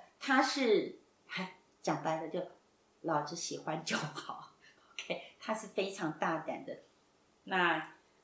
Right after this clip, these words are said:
志玲姐跟她的前男友怎么样的，就是不和，或者说前男友为什么都没有到承诺这一步呢？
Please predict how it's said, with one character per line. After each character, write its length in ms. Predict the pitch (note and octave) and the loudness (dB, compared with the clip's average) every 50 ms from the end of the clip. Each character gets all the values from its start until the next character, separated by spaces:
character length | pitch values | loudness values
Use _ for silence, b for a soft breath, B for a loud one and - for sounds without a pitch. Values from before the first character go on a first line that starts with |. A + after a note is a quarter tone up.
| - E3 | -4 0
志 120 | A#3+ G#3+ | 2 4
玲 140 | G3 G3 F3+ | 4 2 2
姐 200 | - E3+ D3+ D#3+ | 2 2 2 2
跟 140 | - G3+ G3 | 2 2 0
她 140 | G#3 G#3 | 0 -2
的 140 | F#3+ F#3 F3+ | -4 -4 -4
前 240 | F3+ - F3 D3+ D#3+ | -2 -2 -2 0 0
男 180 | E3 D#3+ E3+ F3+ | 0 0 0 0
友 160 | E3+ D3+ D3+ D3 | 0 -2 -2 0
怎 180 | - F#3 C#3 D3+ | 0 0 2 2
么 80 | D#3+ | 0
样 260 | F3+ G#3 G3+ F#3 F3+ | 0 0 0 0 0
的， 340 | E3+ E3+ D#3 D#3 D#3 C#3+ C#3+ | 0 0 0 2 0 -2 -4
就 120 | - - G3 | -4 -6 -8
是 220 | - - F#3+ F3 | -6 -6 -6 -6
不 180 | - - B3 A#3+ | -2 0 0 0
和， 300 | - - F#3 D#3+ F3 E3+ | 0 0 0 0 0 0
或 140 | - A3 | 0 0
者 120 | F#3 D#3+ D3 | 0 0 0
说 300 | D3 - F#3+ F#3 - b b b b b b - | -2 -2 -4 -6 -6 b b b b b b -6
前 200 | - A3 G3 F#3+ | -2 0 2 2
男 220 | F#3+ F#3+ G#3 A3+ | 4 4 4 4
友 140 | G#3+ E3+ E3+ | 6 6 6
为 120 | G#3 A#3+ | 6 4
什 140 | A#3 - G#3+ F#3+ | 2 0 -2 -2
么 80 | F#3 | 0
都 280 | F#3+ G3+ G#3 G#3 - - - _ _ _ _ _ _ _ _ _ _ | 0 0 0 -2 -4 -10 -18 _ _ _ _ _ _ _ _ _ _
没 240 | - A#3 B3 C4 E4+ | 10 12 12 12 12
有 200 | G#4+ - - - | 12 12 12 12
到 160 | C#4+ C#4 A#3+ | 10 10 10
承 300 | - - - A3 E3 G3 | 8 6 4 2 0 0
诺 160 | A3+ A#3+ G#3+ - | 0 0 0 0
这 160 | - A3+ G3 | 0 0 0
一 220 | F#3 F3+ F3 - - | 0 -2 -4 -6 -4
步 260 | - A3 G#3 F#3 E3+ | -2 0 0 0 0
呢？ 340 | E3+ E3+ D#3 D#3 D#3 E3 F3 | 0 -2 -2 -4 -4 -8 -12